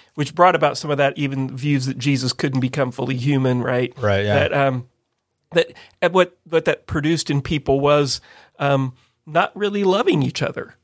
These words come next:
Speaker 1: you know, not really feeling, you know, if you can have love for God and that's all that matters, I don't really need to love my neighbor or love my fellow Christian.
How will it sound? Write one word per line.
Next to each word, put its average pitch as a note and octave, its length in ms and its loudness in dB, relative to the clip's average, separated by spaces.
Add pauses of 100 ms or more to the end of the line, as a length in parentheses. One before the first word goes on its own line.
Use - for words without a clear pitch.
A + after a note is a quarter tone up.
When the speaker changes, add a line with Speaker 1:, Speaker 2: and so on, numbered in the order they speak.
(120)
Speaker 1:
you D3 100 -4
know, C#3+ 220 2
not D3+ 240 2
really D#3 240 0
feeling, D3+ 560 0 (320)
you D3+ 100 -2
know, D3+ 80 4
if C#3 140 -2
you E3 160 -6
can F#3 100 2
have F3 120 0
love G3+ 220 2
for G3 140 -2
God F#3 380 2
and D#3+ 100 0
that's D#3+ 180 0
all D#3+ 140 0
that D3+ 140 -2
matters, D#3 360 0
I D3 80 0
don't C#3+ 220 -2
really D3 220 0
need C#3 160 -2
to C#3+ 80 -2
love C#3 340 -2
my C#3 140 -2
neighbor C#3 440 -2
or C3+ 60 0
love C3+ 240 0
my C3+ 140 -2
fellow - 280 -4
Christian. - 600 -4